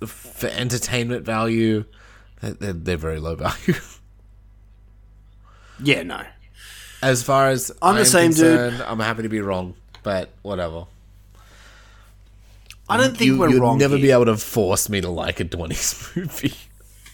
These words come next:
Speaker 2: I, I think the age gap, like, we're talking movies that are, like,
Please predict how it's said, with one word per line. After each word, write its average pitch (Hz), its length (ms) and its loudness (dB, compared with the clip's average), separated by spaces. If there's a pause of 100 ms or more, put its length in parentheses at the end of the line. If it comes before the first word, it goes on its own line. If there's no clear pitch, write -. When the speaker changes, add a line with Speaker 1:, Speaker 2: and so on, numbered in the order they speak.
(840)
Speaker 2:
I, 185 340 -8
I - 80 0
think 220 300 0
the 233 220 -2
age 135 400 2
gap, 90 260 -4
like, 131 180 -2
we're 202 80 4
talking 226 380 0
movies 151 400 4
that 131 100 2
are, 120 260 2
like, 110 320 -4